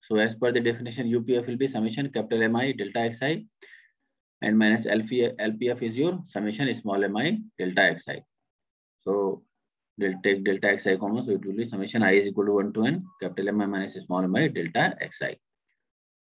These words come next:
Now this is equal to summation I is equal to one to n f x I minus f x I minus one delta x I.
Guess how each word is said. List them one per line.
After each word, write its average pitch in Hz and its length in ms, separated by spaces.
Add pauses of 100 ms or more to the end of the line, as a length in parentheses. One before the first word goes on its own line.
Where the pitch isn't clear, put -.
(120)
Now - 120
this 123 200
is 131 140
equal 139 240
to 139 60
summation 135 520
I 101 80
is 120 160
equal 117 140
to 113 80
one 113 180
to 127 80
n 170 260 (160)
f - 140
x 110 180
I 120 140
minus 107 300
f 101 100
x 107 160
I 104 80
minus 107 300
one 107 160
delta 98 220
x 107 180
I. 143 160